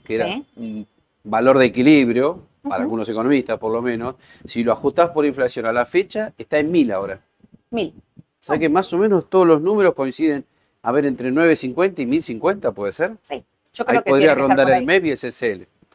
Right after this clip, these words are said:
Speaker 1: en función de lo que se dice acá también, ¿no?
Speaker 2: Obvio. Por eso venimos diciendo, ahora voy a seguir con esto, por eso venimos diciendo que si el dólar puede quedarse más o menos ochocientos, yo no lo veo,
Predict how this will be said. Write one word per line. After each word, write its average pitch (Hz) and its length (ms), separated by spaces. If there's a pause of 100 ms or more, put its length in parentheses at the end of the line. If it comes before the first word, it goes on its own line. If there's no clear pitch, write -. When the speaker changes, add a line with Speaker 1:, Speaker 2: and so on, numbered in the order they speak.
Speaker 1:
en 110 120
función 120 320
de 175 80
lo 143 100
que 113 100
se 113 100
dice 110 140
acá 110 220
también, 87 300
¿no? 160 200
Speaker 2:
Obvio. - 340
Por 233 160
eso 294 220
venimos 262 420
diciendo, 247 560
ahora 202 280
voy 202 80
a 196 60
seguir 190 240
con 185 120
esto, 180 240
por 180 100
eso 240 180
venimos 220 360
diciendo 220 560
que 220 240 (260)
si 214 200
el 202 120
dólar 240 340
puede 240 280
quedarse 214 440
más 202 180
o 208 40
menos 214 200
ochocientos, 226 580
yo 226 80
no 208 120
lo 185 120
veo, 185 340